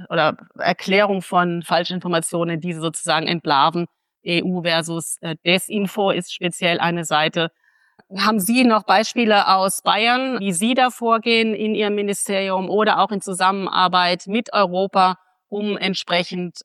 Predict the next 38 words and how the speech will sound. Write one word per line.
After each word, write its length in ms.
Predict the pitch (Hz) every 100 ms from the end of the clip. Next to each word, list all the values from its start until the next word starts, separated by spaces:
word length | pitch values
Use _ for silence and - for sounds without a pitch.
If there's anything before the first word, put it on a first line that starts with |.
| _
zu 160 | -
gucken, 400 | 185 190 - 185 180 _ _
dass 240 | - 190 -
Informationen, 800 | 208 190 185 180 - 190 196 180
ich 100 | -
sage 220 | 175 -
das, 140 | 190
weil 120 | 185 180
es 60 |
einfach 280 | 190 175 180
so 280 | - 196 214
zentral 640 | - 202 180 185 175 180
ist, 360 | 160 185 - -
ähm, 160 | 175
weil 140 | 170 175
es 180 | -
die 140 | - 165
Wahlen 280 | 156 185 196
beeinflusst, 540 | 151 170 180 175 -
es 80 | -
beeinflusst 420 | 165 175 175 165
unser 220 | 180 175
Denken 440 | 170 170 180 170 175 _ _ -
und 220 | 185 180
es 140 | 180
beeinflusst 560 | - 160 170 170 156 -
und 120 | 170
erschüttert 400 | - - 233 180
die 80 | 175
Demokratie. 800 | 170 165 - 185 170 - 196 - _ _
Welche 260 | - 214 214
Maßnahmen, 720 | 180 202 - 208 196 196 165
ähm, 160 | 185 185
treffen 360 | - 214 190
Sie 240 | 175 220 240
im 80 |
bayerischen 480 | 185 170 185 196 196
Ministerium, 800 | 180 175 - - 190 196 196 190